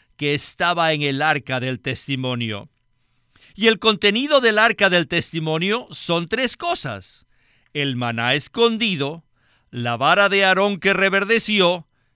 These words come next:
y la ley de vida. Tanto el maná escondido como la vara de Aarón que reverdeció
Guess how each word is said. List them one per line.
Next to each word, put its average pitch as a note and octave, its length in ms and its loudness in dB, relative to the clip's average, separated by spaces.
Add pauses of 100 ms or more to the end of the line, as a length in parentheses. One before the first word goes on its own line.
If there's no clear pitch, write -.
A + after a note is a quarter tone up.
(200)
y F3 140 -4
la C#3 180 2
ley B2 320 0
de A#2+ 160 -4
vida. G#2 460 -12 (880)
Tanto C#4 340 0
el A3 100 2
maná F#3+ 280 2
escondido D3+ 720 -4 (140)
como C3 280 -6
la B2 120 -2
vara C#3+ 240 0
de D3+ 100 -2
Aarón D3+ 260 -2
que C#3+ 120 -6
reverdeció C3 880 -6